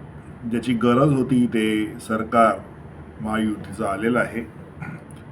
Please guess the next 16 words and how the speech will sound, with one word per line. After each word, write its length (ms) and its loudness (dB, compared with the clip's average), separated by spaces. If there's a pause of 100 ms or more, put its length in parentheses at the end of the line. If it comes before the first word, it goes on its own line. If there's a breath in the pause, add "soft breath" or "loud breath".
(140)
गरज 260 6
अशा 200 6
करता 280 2
म्हणतो 300 0
मी 140 2
की 120 2
तुम्ही 260 0
पाहिलं 360 4
असेल 200 -2
की 120 0
निकाल 380 4
काय 180 4
आलेले 280 2
आहे. 380 0 (600 loud breath)
महायुतीने 580 4
पूर्णपणे 840 2